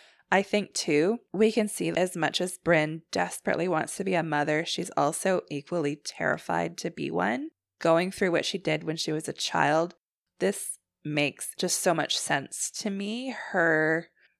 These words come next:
her odd reluctance to actually follow through and go through it, like we were talking about with Gideon last episode. And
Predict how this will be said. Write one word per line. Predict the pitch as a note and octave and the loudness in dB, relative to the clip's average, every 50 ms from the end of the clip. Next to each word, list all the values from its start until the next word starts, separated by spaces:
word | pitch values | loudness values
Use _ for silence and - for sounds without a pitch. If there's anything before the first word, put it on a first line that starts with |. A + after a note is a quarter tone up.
| _ | _
her | _ - G3+ - - - | _ 0 2 2 4 6
odd | - D#3 D#3 E3 F3 F3 E3+ | 6 8 8 8 8 6 4
reluctance | F3+ F#3 F3 E3+ D#3+ E3 F3 - _ - A3+ A#3 B3 A#3+ - - - | 4 2 4 4 4 2 2 0 _ 0 0 2 0 0 -6 -12 -6
to | - - | -2 0
actually | - E3 D#3 - - - G3 E3+ D3+ D3+ | 0 0 0 -2 -4 -4 -2 -2 -2 -2
follow | - - - - - - - F3+ E3 D#3+ D#3+ D#3+ D#3 D#3 | -4 -8 -14 -20 -20 -4 0 4 4 6 6 6 4 2
through | D#3 - - - - D#3 D#3+ D3+ D3+ D3+ D3+ D3+ D#3 D#3 - - - | 0 -2 -6 -8 -6 -2 0 2 2 2 2 2 0 0 -2 -4 -6
and | C#3+ D3 D#3 | -6 -6 -4
go | D#3 D3+ D3 | -2 -2 -4
through | D3+ - - A3+ A3 | -2 0 2 2 2
it, | - | 2
like | - E3 E3 | 2 0 -2
we | D#3+ D#3 | -2 -2
were | D3+ D#3 | -2 -2
talking | - - E3 D#3+ - - E3+ D3+ | -2 -2 -4 -4 -4 -6 -8 -10
about | D3 - D#3 D3 D3 - - - | -6 -2 -2 0 0 -2 -2 -4
with | D#3+ D#3 - - - - | -8 -8 -10 -14 -8 -4
Gideon | - A3+ A3+ A3 G3+ E3+ D#3 D#3 | 0 0 2 4 2 2 0 0
last | D#3+ F3 G3 G3 G3 - - - - - _ - - - - _ _ - | 0 0 0 0 -2 -6 -14 -18 -20 -20 _ -20 -20 -20 -20 _ _ -4
episode. | - D#3 D#3+ E3 D#3+ - - - D3+ D3 D3 D3+ D3+ D3+ | -2 -2 -2 -2 -4 -2 2 4 4 6 6 6 4 4
And | D3 D3 D3+ | 2 -2 -4